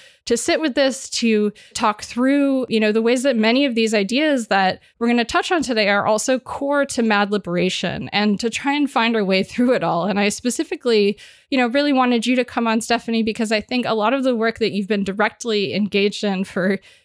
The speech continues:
years now in terms of reframing and pushing back on dominant conceptualizations of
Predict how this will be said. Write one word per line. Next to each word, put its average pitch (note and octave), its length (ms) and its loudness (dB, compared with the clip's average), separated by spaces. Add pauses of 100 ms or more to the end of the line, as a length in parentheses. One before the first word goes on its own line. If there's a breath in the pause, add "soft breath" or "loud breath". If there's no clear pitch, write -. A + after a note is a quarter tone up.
years C4+ 540 2
now F#3 360 2
in G#3+ 160 0
terms G#3+ 300 0
of F#3+ 140 -2
reframing B3+ 640 2
and F#3+ 160 -2
pushing A#3+ 320 0
back F3+ 320 0
on F#3 160 2
dominant F#3 420 -2
conceptualizations F#3+ 1200 -2
of F3+ 240 -2